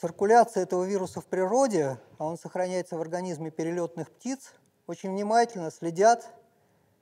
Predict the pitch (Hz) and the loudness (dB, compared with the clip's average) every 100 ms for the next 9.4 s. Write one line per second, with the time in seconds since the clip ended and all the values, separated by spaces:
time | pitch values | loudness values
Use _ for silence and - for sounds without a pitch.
0 | _ 160 180 - 202 196 175 160 180 226 | _ -6 -6 -2 -2 0 -4 -2 2 2
1 | 269 190 147 135 120 _ _ _ _ _ | 2 -2 -4 -6 -14 _ _ _ _ _
2 | _ _ _ _ _ _ _ _ - 170 | _ _ _ _ _ _ _ _ -10 2
3 | 220 240 220 - - _ 180 - - 175 | 4 6 2 -4 -16 _ -8 -6 -2 2
4 | 220 226 - 175 - 196 - - 220 240 | 2 0 -2 -4 0 -2 -2 0 4 4
5 | 202 160 - - _ _ _ _ _ _ | 0 -8 -10 -20 _ _ _ _ _ _
6 | _ _ _ 165 170 214 247 - 185 180 | _ _ _ -10 -4 -2 -2 -4 0 0
7 | 185 175 160 - 151 156 202 202 180 165 | 0 -2 -8 -10 -8 -6 -6 -6 -8 -10
8 | 165 156 190 196 175 151 - 180 170 160 | -12 -6 -4 -4 -6 -6 -6 -8 -8 -10
9 | 170 160 139 113 | -12 -8 -8 -10